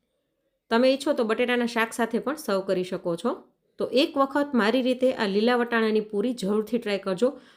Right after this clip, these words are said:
તમે વડા અને કચોરી ખાવાનું પણ ભૂલી જશો. અને હવે હું તમને બતાવું કે પૂરી આપણી કેટલી સરસ ક્રિસ્પી બની છે.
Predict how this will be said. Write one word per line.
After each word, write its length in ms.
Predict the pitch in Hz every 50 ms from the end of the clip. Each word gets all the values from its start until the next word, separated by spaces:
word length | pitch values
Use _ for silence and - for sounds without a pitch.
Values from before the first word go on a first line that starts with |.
| _ _ -
તમે 180 | 220 226 240 226
વડા 380 | 202 190 202 214 233 247 247
અને 160 | 247 254 254
કચોરી 380 | 240 226 208 208 247 247 240 247
ખાવાનું 340 | - 254 220 214 214 214 208
પણ 160 | 262 285 240
ભૂલી 240 | 180 208 208 208 196
જશો. 280 | 175 180 180 - 254
અને 360 | 311 - - - - 214 208 196
હવે 180 | 214 214 233
હું 140 | 247 254 247
તમને 200 | 254 247 247 240
બતાવું 380 | 214 220 226 220 262 254 269 254
કે 100 | - 247
પૂરી 360 | 262 - 220 220 240 240 240
આપણી 260 | 226 220 - 240 294
કેટલી 380 | 302 - - 202 202 - 254 247
સરસ 300 | - 220 220 254 247 - -
ક્રિસ્પી 320 | 220 220 220 - - 220
બની 320 | 190 180 180 180 185 180 175
છે. 280 | - 226 277 - -